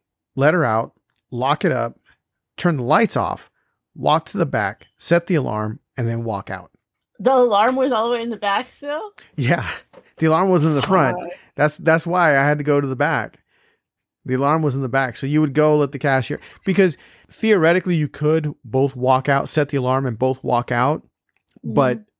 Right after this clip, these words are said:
Speaker 2: Mm-hmm.
Speaker 1: the manager would tell me, "Just, it's easier to let them out so you're not responsible for someone else." She goes, "'Cause I've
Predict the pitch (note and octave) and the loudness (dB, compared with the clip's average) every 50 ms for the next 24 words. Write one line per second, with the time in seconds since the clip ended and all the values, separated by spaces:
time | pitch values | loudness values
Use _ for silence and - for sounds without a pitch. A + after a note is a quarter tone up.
0 | _ _ _ D#3+ D3+ C#3 B2+ B2 C#3+ C3+ C3+ C#3+ D3 D#3 D#3 D3 C#3+ C#3+ C#3 C3+ | _ _ _ -18 -16 -16 -6 -4 -2 0 2 4 4 4 4 4 4 2 2 0
1 | - - C3+ C3 C3 C3 B2+ A#2+ B2+ B2 - - - - - C#3 B2 - E3+ E3 | 0 0 0 0 2 0 0 0 -2 -6 -6 -8 -12 -4 -4 -4 -4 -2 2 4
2 | E3 F3 D#3+ E3 E3+ C3 C3+ C3+ C3+ B2+ - - C#3 C#3 C3+ B2 A#2+ A#2 A#2 A#2 | 4 4 4 2 0 0 2 0 0 0 0 0 0 2 2 2 0 0 -2 -4
3 | - - - - C3+ B2 A#2 A2+ B2+ B2+ C3+ C3 B2 B2+ B2 - - - B2+ B2 | -6 -8 -4 0 0 0 2 2 0 2 0 0 0 -2 -4 -4 -2 -2 -2 -2
4 | A#2+ - - C3 - - - - D3 C3+ B2+ A#2+ A2+ A#2+ B2 B2 A#2+ A#2 - - | -2 -2 -2 -4 -4 -4 -2 0 0 0 0 0 0 0 0 0 0 -2 -4 -6
5 | A#2+ A#2+ A2+ - - B2+ B2 A#2 B2 B2 B2 B2 A2+ A#2 - | -6 -8 -8 -8 -10 -12 -6 -2 0 0 0 0 -2 -8 -16